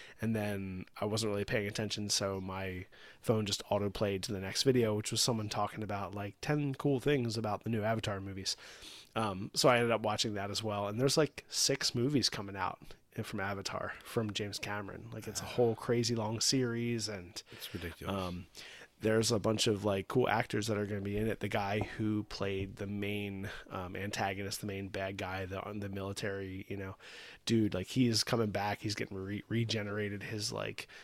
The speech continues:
Speaker 1: consciousness is regenerated into one of the Na'vi, and, uh, but Ja-, <laughs> but James Cameron was saying, like, how much he loves that actor. Like, he just plays that role so well. And that kinda reminds me of that,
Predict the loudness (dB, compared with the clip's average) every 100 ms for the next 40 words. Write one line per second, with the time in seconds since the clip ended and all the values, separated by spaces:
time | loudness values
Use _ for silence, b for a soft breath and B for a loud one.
0 | B 6 6 6 2 2 2 2 2 2
1 | 2 2 0 0 -2 0 -2 -2 -4 -4
2 | -2 -2 4 6 8 6 4 0 -6 -10
3 | B B B B B B 4 6 6 8
4 | 8 8 6 10 10 10 6 6 4 4
5 | 4 2 0 4 2 4 0 0 0 0
6 | 0 0 -2 -2 -2 -2 -2 -2 -2 -4
7 | -8 -10 B B B 0 2 2 2 0
8 | 0 -2 0 0 0 0 0 4 6 6
9 | 4 -2 -2 -2 -4 -6 -10 B B B
10 | 4 8 8 6 4 0 -2 -2 -4 -4
11 | -6